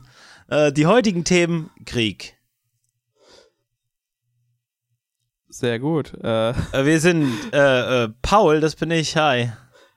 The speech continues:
Speaker 2: Und ich, Jan, hi.
Speaker 1: Ja. Ähm, nee, jetzt mal im Ernst. Normalerweise probieren wir die Sachen immer so ein bisschen, so ein bisschen aufzufrischen, so ein bisschen leichtherziger zu machen.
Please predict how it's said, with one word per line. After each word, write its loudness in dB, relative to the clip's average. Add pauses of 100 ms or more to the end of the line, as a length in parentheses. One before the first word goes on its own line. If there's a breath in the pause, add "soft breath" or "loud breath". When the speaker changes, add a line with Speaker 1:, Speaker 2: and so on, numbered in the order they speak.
(300 soft breath)
Speaker 2:
Und -2
ich, -4
Jan, -4 (140)
hi. -4 (200)
Speaker 1:
Ja. -4 (500 soft breath)
Ähm, 0
nee, 0
jetzt 0
mal 2
im -4
Ernst. -6
Normalerweise 0
probieren -2
wir -2
die -2
Sachen 0
immer 0
so 0
ein -2
bisschen, 0
so -4
ein -6
bisschen 0
aufzufrischen, -2
so -2
ein -4
bisschen 0
leichtherziger -2
zu -4
machen. -4